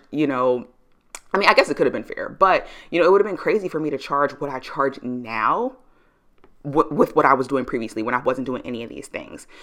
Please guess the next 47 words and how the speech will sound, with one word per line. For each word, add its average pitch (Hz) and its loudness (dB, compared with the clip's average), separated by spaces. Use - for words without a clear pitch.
So 156 4
when 165 2
my 165 -2
experience 151 -4
went 139 -6
up, 117 -4
so 160 4
did 170 2
my 135 0
price 147 -4
because 151 -6
the - -6
actual 170 -6
value 135 2
of 123 0
what 110 -6
people 147 -8
got 120 0
increased. - -2
And 175 0
it 160 -4
wasn't 156 -2
just 143 -4
about 143 0
me 143 -4
adding 131 -2
all 127 0
those 127 0
things. 117 -4
Like, 120 -8
it 135 -4
wasn't 170 -2
about 139 2
me 135 -4
adding 123 0
the 117 -10
strategy 120 -8
call, 117 -2
the - -16
shot - -4
list, 123 -6
all 120 0
that 117 -6
kind 110 -8
of 113 -12
stuff. - -14
Because - -6